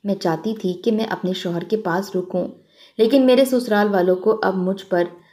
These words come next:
रत्ती बराबर भी भरोसा नहीं था। लिहाजा मेरे दो जेठ वहीं अस्पताल में रुक गए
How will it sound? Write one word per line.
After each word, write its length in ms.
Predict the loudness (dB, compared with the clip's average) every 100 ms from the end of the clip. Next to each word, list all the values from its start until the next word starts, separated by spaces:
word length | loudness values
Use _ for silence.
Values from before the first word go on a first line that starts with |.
| _ 2
रत्ती 340 | 2 2 0
बराबर 420 | 2 2 2 0
भी 80 | 0
भरोसा 440 | 0 2 0 0 -2
नहीं 260 | -2 -2 -4
था। 220 | -4 -4 -8 -20 _ _ _ _ _ _ _ _ _ _ _ _ _ 0
लिहाजा 360 | 6 6 6
मेरे 220 | 4 4 4
दो 220 | 6 4
जेठ 360 | 6 4 4 2 -2
वहीं 260 | 0 2 2
अस्पताल 500 | 0 -2 0 2 2
में 140 | 0
रुक 220 | 2 0 2
गए 220 | 2